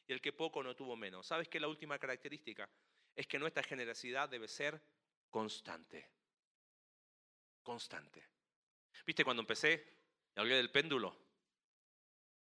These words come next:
A veces andamos súper espirituales y súper generosos, y a veces andamos súper amargados y ni me mires,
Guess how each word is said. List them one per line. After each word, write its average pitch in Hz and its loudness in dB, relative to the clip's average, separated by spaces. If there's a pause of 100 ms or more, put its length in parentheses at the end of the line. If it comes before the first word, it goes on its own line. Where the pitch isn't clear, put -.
(140)
A 120 0
veces 147 4
andamos 139 0
súper - 0
espirituales 165 -2
y 143 -8
súper 165 0
generosos, 123 -2
y 104 -2
a 104 -2
veces 139 -4
andamos 120 -4
súper 135 -4
amargados 117 0
y 98 -10
ni 110 -10
me 143 -8
mires, 107 -12